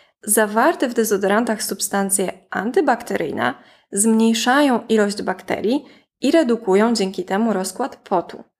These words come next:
a substancje zapachowe działają na nieprzyjemny zapach. W naturalnych dezodorantach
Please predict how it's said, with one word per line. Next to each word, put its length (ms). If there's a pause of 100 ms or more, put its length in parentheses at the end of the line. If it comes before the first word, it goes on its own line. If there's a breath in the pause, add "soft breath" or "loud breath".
(340 soft breath)
a 80
substancje 840
zapachowe 800 (440)
działają 380
na 120
nieprzyjemny 640
zapach. 480 (520 soft breath)
W 120
naturalnych 560
dezodorantach 880